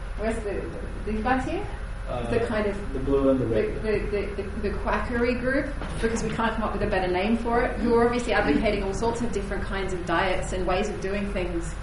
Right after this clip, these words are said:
Speaker 1: um, in order to improve your health. Um,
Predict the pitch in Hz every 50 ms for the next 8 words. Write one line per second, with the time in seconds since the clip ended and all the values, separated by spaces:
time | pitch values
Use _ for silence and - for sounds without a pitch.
0 | - - - - - - 196 185 180 175 175 175 196 190 180 175 170 - - 208
1 | 185 185 180 175 - 196 180 180 170 175 170 170 - 180 175 175 170 - - -
2 | - 202 196 185 180 175 175 -